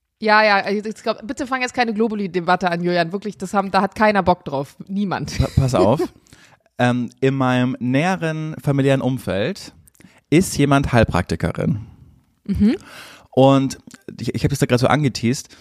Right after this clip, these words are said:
Speaker 2: Dadurch, dass ich so ein krankes Kind war, also ich hab,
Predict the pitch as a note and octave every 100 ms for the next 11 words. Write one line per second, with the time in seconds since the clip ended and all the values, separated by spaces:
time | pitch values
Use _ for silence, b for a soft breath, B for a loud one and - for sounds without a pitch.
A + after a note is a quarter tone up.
0 | b _ _ _ _ - - B2+ C#3+ B2
1 | A#2+ A#2 A#2+ - A2 G#2 - - B2 D3
2 | C3+ - C#3 D#3 - - F#2 F2+ F#2 F#2+
3 | F2+ - A#2